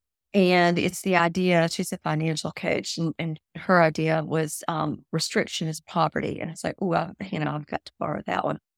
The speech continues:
And talking with my clients and that, how our fears, kind of tapping into what you were saying, how our fears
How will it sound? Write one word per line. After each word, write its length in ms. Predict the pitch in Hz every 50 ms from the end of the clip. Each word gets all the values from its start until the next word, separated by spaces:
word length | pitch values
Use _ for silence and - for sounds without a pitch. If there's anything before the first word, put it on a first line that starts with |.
| _ _ _ _ _ _ _ _ _ -
And 380 | - 226 214 208 208 202 196 190
talking 420 | - - 254 254 254 - 269 240
with 160 | 208 190 - -
my 140 | 180 175
clients 640 | 175 - - - 214 202 202 190 180 170 156 - -
and 200 | 185 180 170 151 - -
that, 280 | - 196 196 202 - - _ - _ - - 190 185 - _ -
how 280 | 226 220 214 208 220 -
our 180 | - 170 160
fears, 640 | 160 - _ _ - 190 185 170 - - 175 - -
kind 160 | - 190 170
of 80 | 156 -
tapping 380 | - 196 175 160 - 175 165
into 220 | 151 151 - 156 151
what 160 | 160 160 -
you 100 | 151 151
were 80 | 156 156
saying, 320 | - - - 160 160 165
how 160 | - 196 196
our 120 | 180 160 147
fears 640 | - _ - 175 170 170 165 165 156 151 - -